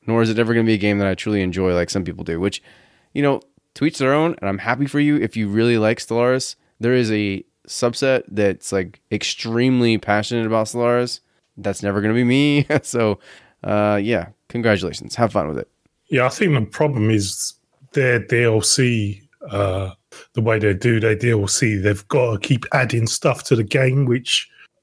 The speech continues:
Speaker 2: uh, it's just not working. It's just too much, too much busy work,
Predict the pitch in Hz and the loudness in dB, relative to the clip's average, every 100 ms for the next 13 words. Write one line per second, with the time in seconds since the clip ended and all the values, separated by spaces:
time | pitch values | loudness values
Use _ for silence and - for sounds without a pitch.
0 | - - 127 - - - 175 - 139 120 | -6 -4 -2 0 0 2 0 2 0 2
1 | 151 147 - 110 110 - 147 - - 165 | 0 0 0 0 0 0 -2 -2 0 2
2 | 139 131 107 - - _ _ _ - - | 2 0 0 -6 -8 _ _ _ -12 -4
3 | 165 151 127 - 143 131 127 117 113 | 0 2 0 -2 0 2 2 2 0